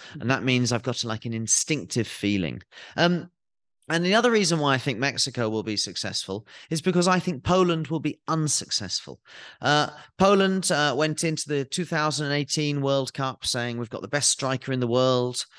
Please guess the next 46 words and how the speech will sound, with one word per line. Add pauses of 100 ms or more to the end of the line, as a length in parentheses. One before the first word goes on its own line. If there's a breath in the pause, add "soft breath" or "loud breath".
(200 loud breath)
um,
but
Lewandowski
didn't
score
a
goal
and
they
went
out
of
the
two
thousand
eighteen,
uh,
World
Cup
in
the
group
stage. (320 loud breath)
They
went
into
the
two
thousand
and
twenty
World (160)
Cup
with
the
highest
scoring
striker
in
world
football. (380 loud breath)
Lewandowski (260 loud breath)
didn't
score
a
goal.